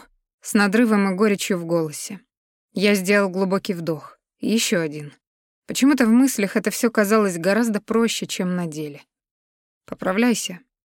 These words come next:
кивнул ей на прощание, но у двери всё же задержался. "Послушай, я не изменял тебе. Ни разу за то время, что мы были вместе". Я посчитал нужным сказать ей это.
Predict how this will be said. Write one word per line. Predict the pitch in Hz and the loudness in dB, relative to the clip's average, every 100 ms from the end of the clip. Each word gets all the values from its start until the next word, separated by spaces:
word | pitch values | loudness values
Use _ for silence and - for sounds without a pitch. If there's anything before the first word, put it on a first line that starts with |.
| _ - | _ -2
кивнул | 208 202 196 | 0 2 2
ей | 185 190 | 0 0
на | 190 | -2
прощание, | 170 185 - 233 214 180 | -2 -4 0 2 4 2
но | 180 202 | 0 0
у | |
двери | 214 254 233 | 0 2 2
всё | 190 - | 0 0
же | 208 202 | 0 0
задержался. | 190 180 175 156 151 139 - - _ _ _ _ _ - | -2 -4 -4 -6 -10 -12 -14 -16 _ _ _ _ _ -6
"Послушай, | 196 254 269 - 185 | -2 2 2 0 0
я | 185 | 0
не | 202 202 | 0 0
изменял | 190 208 226 214 | 2 4 4 2
тебе. | - 160 147 - _ _ _ _ | -2 -10 -12 -16 _ _ _ _
Ни | - 208 | -2 2
разу | 240 240 170 | 4 2 0
за | 165 | -4
то | 165 185 | -2 0
время, | 202 202 | 2 0
что | 180 - | -2 -2
мы | 190 180 | -2 0
были | 175 165 | -2 -2
вместе". | 160 160 143 - - - _ _ _ _ _ - | -4 -6 -10 -14 -18 -20 _ _ _ _ _ -2
Я | 208 226 | 2 2
посчитал | 226 - 214 233 226 | 2 0 0 2 4
нужным | 240 254 180 180 | 6 4 2 -4
сказать | - - 196 220 - 170 | -4 -4 0 0 -2 -8
ей | 156 151 | -8 -8
это. | - | -14